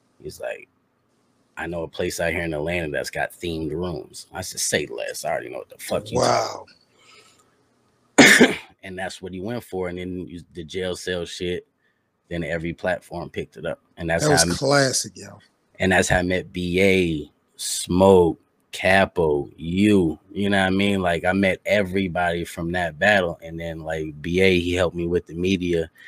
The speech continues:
Speaker 1: and showed me what I, you know what I mean? Like, not show me, but, like, coach me, like, with the interviews and shit. That's why you always see me and B A every interview.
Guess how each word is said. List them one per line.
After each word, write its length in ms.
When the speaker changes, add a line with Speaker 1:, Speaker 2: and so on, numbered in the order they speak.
Speaker 1:
and 100
showed 220
me 140
what 200
I, 380
you 160
know 80
what 60
I 40
mean? 220
Like, 200
not 280
show 300
me, 140
but, 200
like, 280
coach 340
me, 300
like, 300
with 120
the 80
interviews 540
and 80
shit. 220
That's 200
why 120
you 120
always 200
see 180
me 200
and 80
B 200
A 220
every 320
interview. 280